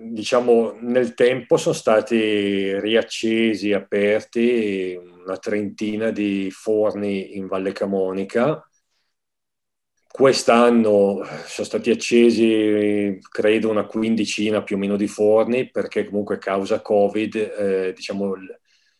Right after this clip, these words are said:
il, siccome questi forni sono sempre in ambienti molto chiusi, stretti, insomma, c'è, c'è stata qualche difficoltà. Ehm, però diciamo che negli anni abbiamo scoperto più o meno in Val Camonica una trentina di forni,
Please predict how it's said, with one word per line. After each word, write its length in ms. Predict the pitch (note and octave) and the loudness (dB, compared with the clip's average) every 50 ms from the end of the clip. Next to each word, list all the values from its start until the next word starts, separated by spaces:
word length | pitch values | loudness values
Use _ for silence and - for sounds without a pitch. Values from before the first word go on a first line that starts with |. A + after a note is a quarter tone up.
| _ _ _ _ | _ _ _ _
il, 320 | - - D#3 C#3+ C#3 - | -10 -10 -8 -8 -8 -10
siccome 240 | - - - A#2+ B2+ | -10 -4 2 2 4
questi 300 | A#2 B2 B2+ A#2+ - A#2+ | 4 4 2 2 0 -2
forni 340 | A#2 - A#2+ A#2+ C3 C3+ C3+ | 0 2 2 2 4 2 0
sono 180 | A#2 - A2 G#2 | -2 -4 -4 -2
sempre 340 | - A#2 A2 G2+ A2 A#2 | -2 -2 -2 0 0 0
in 100 | A2+ G#2+ | 0 0
ambienti 440 | G#2+ G2+ G2+ F#2+ G2+ G#2 G#2+ G#2 A2 | -2 -2 -2 0 0 -2 0 -2 -2
molto 580 | G2+ G2 G#2 G#2 G#2 - A2+ G#2 G2+ F#2+ F#2 - | -2 0 0 0 0 0 2 2 2 2 0 -2
chiusi, 800 | - - G2+ G2 G2+ G#2 G#2 G2+ F2+ G2 G2 F#2+ F#2+ F#2+ F#2+ F#2 F2+ | -4 -4 -2 0 0 0 0 -2 -2 -2 0 0 0 0 -2 -2 -4
stretti, 880 | - - - - G2+ G2+ G2+ G2+ G2+ G2+ - - - A2 G#2+ G#2+ G#2+ G#2 | -6 -8 -8 -4 -2 0 0 0 -2 -4 -8 -8 -6 -4 -4 -4 -6 -6
insomma, 380 | G2 F#2+ - G2 G2 F#2+ G2 F#2 | -8 -8 -8 -8 -8 -8 -8 -10
c'è, 200 | - - G#2 G2+ | -10 -10 -10 -8
c'è 140 | - G#2+ G2+ | -8 -10 -6
stata 280 | - A2+ G#2 - G#2+ | -4 -4 -2 -2 -2
qualche 280 | - A2 G#2 G2+ - - | 0 0 -2 0 -2 -4
difficoltà. 920 | - G2+ G2 - - G#2+ G2 - G2+ G2 F#2 - - G2 F2+ E2+ - - _ _ _ _ _ _ _ _ _ _ _ _ _ _ _ _ | -4 -4 -6 -6 -8 -8 -6 -4 -4 -4 -4 -4 -4 -4 -4 -4 -8 -12 _ _ _ _ _ _ _ _ _ _ _ _ _ _ _ _
Ehm, 1500 | - A2+ A2 G#2 G#2 G2+ G2 G2 G2 G2 G2 F#2+ F#2+ F#2+ F#2 F#2 F2+ F2+ F2 F2 F2 F2 E2+ E2+ E2+ E2+ E2+ E2 _ _ _ - | -6 -2 0 0 2 2 2 0 0 0 0 0 0 -2 -2 -6 -8 -10 -12 -12 -12 -14 -14 -14 -16 -18 -20 -20 _ _ _ 0
però 160 | C#3 G#2+ G#2 | 2 2 4
diciamo 460 | G#2+ A#2 A#2 - G#2+ G#2 G2+ G#2 G2 | 2 2 0 0 0 0 0 0 -2
che 160 | - - G#2+ G2+ | -2 -4 -2 -2
negli 240 | G#2 A2 A#2 A2 | 0 0 0 0
anni 320 | G2+ F#2+ F#2+ F#2+ F#2+ G2+ G#2+ | 0 0 0 0 0 0 0
abbiamo 260 | G#2+ F#2+ F#2+ F2+ F#2 | 0 0 -2 -4 -6
scoperto 540 | - - - - - F#2 E2+ D#2+ - - D#2+ | -8 -10 -12 -10 -8 -8 -8 -8 -10 -14 -10
più 120 | - F#2+ | -10 -10
o 40 | F2 | -10
meno 380 | E2 E2 F2 F2+ F2+ F2+ E2+ - | -8 -10 -8 -6 -6 -6 -8 -10
in 100 | F#2 F#2 | -14 -10
Val 140 | F2 F2 E2 | -10 -10 -10
Camonica 500 | - - F#2 E2+ E2+ F2 F#2 F#2 - G#2 | -10 -12 -10 -8 -8 -8 -8 -8 -6 -6
una 140 | F#2+ F#2+ F#2 | -6 -6 -8
trentina 540 | - - F#2+ F2+ F2 - - G2 F2+ F#2 | -8 -10 -12 -12 -14 -12 -10 -10 -10 -8
di 100 | F2+ F2+ | -10 -12
forni, 720 | F2+ - - F#2 F2 F2 F2 E2 F#2 F#2 G2 G#2+ A#2 A#2 - | -14 -12 -8 -6 -6 -4 -6 -6 -6 -6 -4 -4 -6 -6 -10